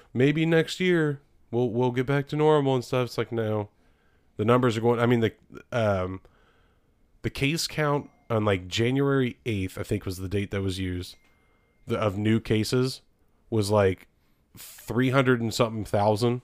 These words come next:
new cases in that day. And the case count for, like, a couple days ago now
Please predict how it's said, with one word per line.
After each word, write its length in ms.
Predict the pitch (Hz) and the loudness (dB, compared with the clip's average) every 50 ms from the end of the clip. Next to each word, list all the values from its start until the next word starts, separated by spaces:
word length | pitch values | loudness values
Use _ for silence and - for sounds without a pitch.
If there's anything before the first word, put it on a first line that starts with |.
| _ _ _ _ _ 104 | _ _ _ _ _ -2
new 140 | 110 117 | -2 -2
cases 520 | 110 - 107 95 95 - 98 90 - - - | 0 -2 -2 -2 -4 -4 -8 -10 -12 -12 -10
in 120 | - 104 101 | -6 -4 -4
that 160 | 107 104 92 | -4 -4 -6
day. 160 | 90 85 - - - _ _ _ _ _ _ _ _ _ _ _ _ _ - | -10 -14 -16 -18 -20 _ _ _ _ _ _ _ _ _ _ _ _ _ -6
And 100 | 113 113 | -2 -2
the 60 | 107 | -2
case 260 | - - 127 127 117 | 0 2 0 0 0
count 320 | - - 123 117 117 113 - | 0 0 0 0 0 0 0
for, 220 | - 110 101 98 | 0 0 0 0
like, 200 | 98 - 107 98 - | -2 -4 -6 -6 -4
a 40 | |
couple 260 | - - 113 98 113 101 | 0 0 0 2 2 2
days 240 | 92 104 107 98 | 2 2 2 2
ago 200 | 110 107 113 113 | 0 0 0 2
now 260 | 110 117 117 117 117 | 2 2 2 2 0